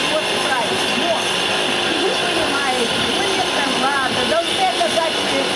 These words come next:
э, помочь людям, тарифы значительно высокие, не могли бы вы просчитать по-другому? Тогда мы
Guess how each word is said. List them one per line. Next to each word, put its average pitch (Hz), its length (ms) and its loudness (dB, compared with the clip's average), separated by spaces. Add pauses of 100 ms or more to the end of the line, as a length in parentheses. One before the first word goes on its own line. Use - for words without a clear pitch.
(340)
э, 254 580 2
помочь 320 520 2 (120)
людям, - 400 -2
тарифы 349 400 0 (120)
значительно 285 440 -2
высокие, 311 760 0 (340)
не 330 60 2
могли 349 360 2
бы 359 80 0
вы 330 160 -2
просчитать - 640 0
по-другому? 220 560 0 (640)
Тогда 320 480 2
мы 302 80 0